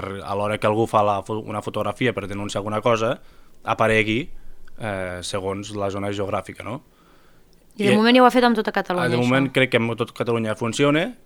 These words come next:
Speaker 1: i l'última notícia que, que, que en tinc constància és que volem, eh, implementar-ho per tota Espanya. Però, clar, a tota Espanya hi ha molts munici-, hi ha molts municipis. Si només aquí a Catalunya ja n'hi ha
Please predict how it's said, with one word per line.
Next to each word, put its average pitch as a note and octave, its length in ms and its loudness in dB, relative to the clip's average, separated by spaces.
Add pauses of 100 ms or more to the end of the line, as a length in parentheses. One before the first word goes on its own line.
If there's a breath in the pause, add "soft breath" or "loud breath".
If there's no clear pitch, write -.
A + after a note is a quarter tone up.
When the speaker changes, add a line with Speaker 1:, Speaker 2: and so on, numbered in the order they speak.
Speaker 1:
i A#2+ 200 4
l'última A#2+ 420 6
notícia A2+ 360 0
que, F#2+ 420 -4
que, G2 160 -8 (120)
que - 100 -12
en F#2 80 -10
tinc A2+ 180 -6
constància B2 680 0 (360 soft breath)
és B2 160 -6
que B2+ 100 0
volem, B2 360 2 (180)
eh, G#2+ 200 0
implementar-ho A2 600 0
per A2+ 140 -2
tota G2+ 140 -6
Espanya. A#2 500 -2
Però, G2 120 -10
clar, A#2 180 0
a G#2+ 40 -4
tota G#2 160 -6
Espanya G#2+ 340 -4
hi A2+ 60 2
ha G#2+ 80 0
molts G#2 160 -4
munici-, G2+ 320 -8
hi A2 120 -8
ha G#2 40 -6
molts G#2 180 -6
municipis. F#2+ 540 -6
Si G#2+ 100 -10
només G#2 220 -6
aquí G#2+ 140 -2
a A#2 100 0
Catalunya A2+ 320 2
ja G2+ 100 -2
n'hi G#2+ 140 -6
ha G#2+ 140 -2